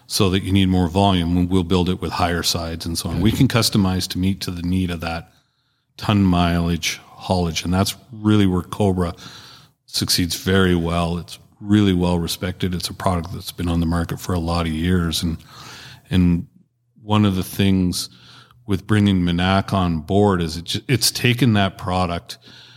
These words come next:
uh, to the next level. I mean, they have a full procurement department. They have a full engineering department.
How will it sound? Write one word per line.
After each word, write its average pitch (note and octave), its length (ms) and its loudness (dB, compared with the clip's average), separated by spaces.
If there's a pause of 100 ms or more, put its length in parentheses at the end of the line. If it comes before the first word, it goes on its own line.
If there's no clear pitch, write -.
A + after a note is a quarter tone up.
(240)
uh, E2+ 220 -2
to - 180 0
the G2+ 100 2
next F#2+ 320 2
level. E2 480 -4
I G2+ 60 -6
mean, G2 160 4
they G2 80 4
have G2 180 2
a G2+ 80 2
full G2+ 520 0
procurement F#2 580 -2
department. F#2 460 -6
They F#2 80 0
have F2+ 120 -2
a E2+ 60 -6
full F2+ 300 0
engineering F2+ 580 0
department. F2 720 -4